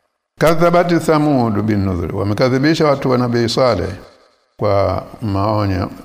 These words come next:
bin nudhur, kwa maonyo ya mitume yao. Faqalu, wakasema, "Abasharun minna," hivi mwanadamu katika miongoni mwetu, "wahida, mmoja, natabi'u, tumfuate yeye tu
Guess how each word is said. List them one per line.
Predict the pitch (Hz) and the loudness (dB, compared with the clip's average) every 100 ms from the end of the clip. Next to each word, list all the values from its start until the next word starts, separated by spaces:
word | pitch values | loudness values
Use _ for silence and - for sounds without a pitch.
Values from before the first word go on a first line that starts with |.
| - | -8
bin | 120 101 | -4 -2
nudhur, | 120 104 | 0 -2
kwa | 82 | -2
maonyo | 98 110 110 107 | -4 -2 0 0
ya | 95 | -2
mitume | 95 92 - 98 | -4 -6 -6 -4
yao. | 95 92 76 - - _ _ _ _ _ _ | -2 -4 -6 -14 -20 _ _ _ _ _ _
Faqalu, | 139 135 156 160 151 147 | 0 2 4 4 4 2
wakasema, | 135 131 - 131 98 90 104 - _ | 2 0 2 2 2 -2 -8 -16 _
"Abasharun | 131 120 139 - 139 139 131 | 0 2 2 2 2 4 2
minna," | 131 135 113 87 87 - - _ _ _ - | 2 2 2 0 -4 -10 -20 _ _ _ 0
hivi | 127 123 123 123 | 2 2 2 2
mwanadamu | 113 113 107 107 107 110 127 131 117 | 2 2 2 2 2 2 2 2 0
katika | 110 101 104 104 - | -2 -2 -2 -2 -4
miongoni | 113 104 98 90 | -2 0 0 0
mwetu, | 104 143 147 98 - - _ _ _ _ 80 | 2 0 -2 -8 -12 -20 _ _ _ _ -4
"wahida, | 107 117 113 139 139 | 2 4 4 2 2
mmoja, | 120 107 120 156 143 101 | 2 2 4 2 0 0
natabi'u, | 101 98 123 127 139 | -2 -2 0 0 0
tumfuate | 143 127 131 143 | 0 -2 0 2
yeye | 151 170 | 4 2
tu | 170 107 | 0 -4